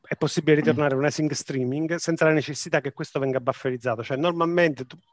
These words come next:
Speaker 1: si bufferizzava l'async streaming e poi dopo il buffer veniva ritornato al client. Invece adesso non è più così, ci dicono. Io non ho ancora po-, avuto la possibilità di testarlo, quindi tutte le funzioni tipo toolista sync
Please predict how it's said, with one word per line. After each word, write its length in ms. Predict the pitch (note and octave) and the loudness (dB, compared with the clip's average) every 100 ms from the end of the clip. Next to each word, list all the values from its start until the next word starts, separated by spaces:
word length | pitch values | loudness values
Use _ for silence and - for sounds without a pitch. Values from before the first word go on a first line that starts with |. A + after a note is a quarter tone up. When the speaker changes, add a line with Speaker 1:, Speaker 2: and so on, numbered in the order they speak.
| _ | _
Speaker 1:
si 180 | - C#3 | -8 -2
bufferizzava 640 | B2+ C3 C#3+ C#3 C3+ C3 A#2+ | 0 0 -2 0 2 4 2
l'async 380 | A#2+ A#2+ A#2+ | -2 -6 -12
streaming 600 | A#2 - A#2+ A#2 D3 E3+ E3+ _ - - - | -14 -10 -8 -6 -6 -8 -12 _ -20 -20 -4
e 120 | F3+ | -2
poi 180 | - G#3 | 2 4
dopo 280 | D#3 B2 C3 | 4 2 -4
il 120 | F3+ - | -4 0
buffer 340 | C3 - C#3 | 0 0 -2
veniva 300 | C3+ C3 B2+ | 0 2 0
ritornato 600 | B2+ C3 B2+ C3 C3 B2+ | 0 -4 -2 -2 -2 -2
al 100 | B2 | -6
client. 680 | - C3+ A#2+ A#2+ A#2+ A#2+ B2 - - - _ | -2 -2 0 -6 -8 -10 -12 -12 -20 -20 _
Invece 340 | F3 F#3+ G#3+ F#3 | -2 2 2 2
adesso 400 | E3 D#3 - D#3 | 4 4 2 0
non 340 | C#3 D3 D3 | 2 2 2
è 80 | C#3+ - _ | 0 -4 _
più 160 | - C#3+ | -10 -2
così, 420 | - E3+ - C3 - _ _ _ _ | 0 0 0 -6 -8 _ _ _ _
ci 160 | - C#3+ | -12 -8
dicono. 460 | C3+ B2+ C#3+ F#3 - _ - | -4 0 2 0 -4 _ -10
Io 180 | D#3 C3+ | 0 2
non 220 | C3 C3+ C#3 | 4 4 6
ho 40 | |
ancora 340 | C3 C#3 B2+ B2 | 4 4 2 0
po-, 160 | C#3 | -4
avuto 200 | C3 C3+ | -4 0
la 80 | B2+ | 0
possibilità 420 | B2 - C3 C3 | 0 -6 -2 -2
di 60 | A#2 | -2
testarlo, 640 | F#3 - A#2 A2+ B2+ C3+ - - - | -6 -2 0 0 -4 -10 -12 -20 -8
quindi 240 | A3 G3 D#3+ | -4 -2 -4
tutte 240 | A#3 G3 | -4 -2
le 60 | D#3+ | -2
funzioni 360 | D#3 D3 D#3 | -4 0 2
tipo 220 | D3+ C#3+ | 2 -2
toolista 460 | - C#3 C#3+ - F3+ | -4 -6 -8 0 0
sync 680 | - C#3+ C#3 C3+ B2+ C3+ | 0 -2 -2 -4 -2 -2